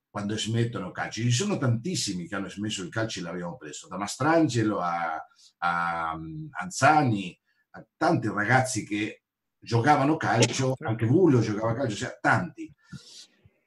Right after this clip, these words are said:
Speaker 1: Per cui la, la tua storia, che tu giocavi il calcio e nemmeno tesserato, giocavi il calcio come tutti i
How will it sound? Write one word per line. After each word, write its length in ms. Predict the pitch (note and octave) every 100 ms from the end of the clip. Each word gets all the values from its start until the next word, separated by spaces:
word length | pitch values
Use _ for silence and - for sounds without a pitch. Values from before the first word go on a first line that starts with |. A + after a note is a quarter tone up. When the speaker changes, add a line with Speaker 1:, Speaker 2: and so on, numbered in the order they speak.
| _
Speaker 1:
Per 180 | G3+ A#3
cui 300 | E3+ B2+ B2+
la, 220 | C#3 C#3
la 280 | B2+ C3 C3+
tua 180 | F#3 G#3+
storia, 580 | - D3+ B2 G2 G2+ G2+
che 140 | A#2
tu 120 | A#2
giocavi 340 | D#3+ B2+ C#3 B2 - _ _
il 80 | A#2+
calcio 560 | A#2 C3+ C#3+ A#2+ A2 -
e 120 | G2+
nemmeno 520 | G#2 C3+ D#3+ B2 - - _
tesserato, 720 | - - - A2+ G2 - -
giocavi 360 | - - B2+ -
il 60 |
calcio 380 | - C#3 A#2+ -
come 180 | F2+ -
tutti 160 | A2+
i 60 | G2+